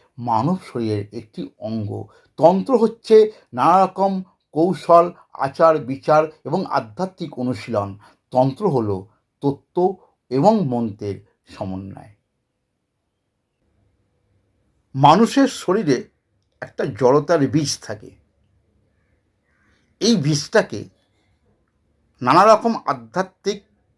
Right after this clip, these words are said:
পদ্ধতির মাধ্যমে এটাকে ত্রাণ বা মুক্তি করার নাম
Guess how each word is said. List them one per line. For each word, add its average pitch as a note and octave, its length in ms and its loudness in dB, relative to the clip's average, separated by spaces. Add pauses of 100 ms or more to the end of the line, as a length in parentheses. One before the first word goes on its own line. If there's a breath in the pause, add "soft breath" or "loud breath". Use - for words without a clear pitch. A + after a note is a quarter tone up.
(720)
পদ্ধতির D3+ 580 0
মাধ্যমে A2+ 560 -2 (2000)
এটাকে C#3+ 360 -4
ত্রাণ D3 440 -4
বা A2+ 140 -6
মুক্তি A2 480 -12
করার G#2 280 -8
নাম G#2+ 580 -2